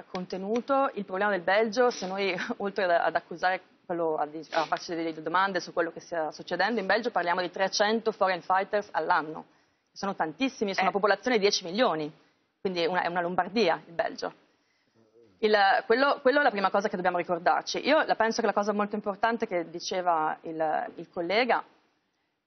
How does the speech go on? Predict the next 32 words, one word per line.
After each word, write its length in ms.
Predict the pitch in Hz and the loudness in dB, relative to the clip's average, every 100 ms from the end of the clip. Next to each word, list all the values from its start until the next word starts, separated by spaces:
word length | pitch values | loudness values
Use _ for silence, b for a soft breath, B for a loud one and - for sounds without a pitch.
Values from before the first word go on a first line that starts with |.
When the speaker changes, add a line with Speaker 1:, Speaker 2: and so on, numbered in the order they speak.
| - | -2
Speaker 1:
eh, 460 | 196 180 170 - - | 2 4 4 0 -10
bisogna 360 | - 214 233 180 | -4 0 2 2
prima 140 | 208 | -2
di 60 | 202 | -2
tutto 160 | 302 349 | 0 0
affrontare 720 | - 190 190 208 214 220 - | 0 -2 2 2 4 4 2
il 80 | - | -8
problema 260 | 185 185 220 | -4 0 2
in 60 | |
maniera 280 | 202 190 185 | 0 2 0
coordinata 920 | - 226 208 190 185 170 175 185 180 185 - | 4 2 2 -2 0 0 0 2 0 0 -4
a 80 | |
livello 480 | 175 175 165 165 160 | -2 2 2 2 0
europeo, 600 | 170 165 160 - - - _ - | 0 -2 -2 -4 -6 -10 _ -4
non 320 | 202 233 240 | 2 4 2
riflettere 540 | 202 180 214 208 220 185 | 0 2 0 0 -4 -4
in 100 | 185 | 2
termini 380 | 190 175 170 | 2 2 -2
di 100 | 170 | -8
confini 300 | 180 175 202 | -8 -8 -4
nazionali, 520 | 180 175 - 214 233 175 | -4 -4 -4 0 0 0
ma 120 | 170 | -4
riflettere 600 | 175 - 190 - 165 160 | -4 -2 -2 0 -2 -2
in 120 | 180 | -4
termini 300 | 180 180 165 | 0 0 0
di 120 | 160 156 | -6 -4
come 300 | 196 165 160 | -2 -2 -4
si 140 | - | -6
possa 400 | - 165 - - | -2 -2 -2 -6
a 20 | |
livello 280 | 233 214 175 | -2 0 2
europeo 520 | 190 226 240 175 160 | 0 0 2 2 -2